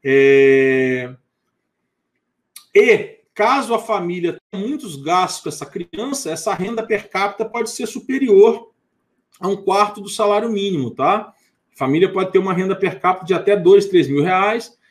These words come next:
desde que comprove que gasta tudo isso em prol da, da, da, da pessoa com deficiência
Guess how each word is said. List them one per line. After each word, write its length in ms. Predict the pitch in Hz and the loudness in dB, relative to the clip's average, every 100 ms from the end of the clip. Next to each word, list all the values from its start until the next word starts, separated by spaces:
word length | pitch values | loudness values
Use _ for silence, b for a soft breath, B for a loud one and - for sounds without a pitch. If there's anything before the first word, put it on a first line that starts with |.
| _ | _
desde 320 | - 175 202 - | 2 4 2 -2
que 60 | |
comprove 560 | - 226 175 180 196 - | -6 -4 -2 -2 -2 -4
que 80 | 202 | -4
gasta 460 | 165 190 196 - | 0 0 0 -4
tudo 340 | 208 214 202 202 | -6 -8 -6 -4
isso 320 | 190 - 214 | -4 -6 -10
em 80 | - | -8
prol 320 | 165 180 196 | -4 -2 -2
da, 180 | 208 - | -4 -6
da, 180 | 185 180 | -6 -4
da, 140 | 180 | -4
da 120 | 175 | -6
pessoa 460 | 180 190 185 185 180 | -2 -2 0 -2 -2
com 60 | 185 | -2
deficiência 680 | 185 - 269 220 208 - | -2 -4 -4 -2 -4 -6